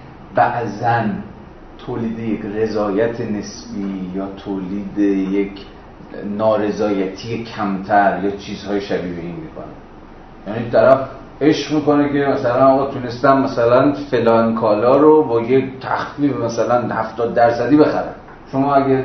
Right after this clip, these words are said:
در چنین تجربه داشته باشید خودتون برنده فرض می‌کنید. من که خودم برنده فرض می‌کنم. یا آقا مثلاً به ویژه که ب-، اگه برندم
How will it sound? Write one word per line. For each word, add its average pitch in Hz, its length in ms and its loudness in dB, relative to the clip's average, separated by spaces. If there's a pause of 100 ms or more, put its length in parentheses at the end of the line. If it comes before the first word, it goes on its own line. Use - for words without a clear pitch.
در 117 340 2
چنین 123 300 -8
تجربه 120 360 2
داشته 120 280 -4
باشید 120 200 -6
خودتون 151 420 -4
برنده 120 380 4
فرض 139 320 2
می‌کنید. 113 420 -6 (280)
من 160 220 0
که 151 60 4
خودم 147 220 6
برنده 120 320 4
فرض 90 220 -2
می‌کنم. - 280 -14 (460)
یا 92 80 -6
آقا 117 280 0 (320)
مثلاً 127 220 2
به 127 180 4
ویژه 127 200 2
که 135 80 2
ب-، - 280 0
اگه 127 100 0
برندم 127 540 4